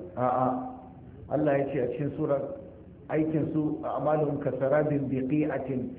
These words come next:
يحسبه الظمآن ماء حتى إذا جاءه لم يجده شيئا ووجد الله عنده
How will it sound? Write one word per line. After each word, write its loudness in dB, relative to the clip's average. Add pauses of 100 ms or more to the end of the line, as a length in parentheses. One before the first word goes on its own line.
(380)
يحسبه 4
الظمآن 4 (160)
ماء 4 (440)
حتى 2
إذا 6
جاءه 6
لم 4
يجده 2
شيئا 4 (520)
ووجد 6
الله 6
عنده 2